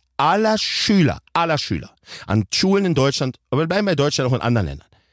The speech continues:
Neunzig Prozent aller Schüler an der Oberschule, fing schon vorher an, aber spätestens an der Oberschule,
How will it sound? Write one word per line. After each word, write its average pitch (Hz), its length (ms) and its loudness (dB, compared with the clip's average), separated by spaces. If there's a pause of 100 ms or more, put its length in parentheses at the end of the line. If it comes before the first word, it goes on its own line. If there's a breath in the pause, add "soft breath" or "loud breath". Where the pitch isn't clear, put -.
(400)
Neunzig 165 340 0
Prozent 170 300 -2
aller 139 160 0
Schüler 127 280 0
an 135 120 2
der 147 120 0
Oberschule, 95 460 -4 (1400)
fing 147 220 0
schon 131 160 2
vorher 123 260 2
an, 190 140 0
aber 165 140 0
spätestens 196 340 -2
an 165 60 0
der 165 100 -2
Oberschule, 107 480 0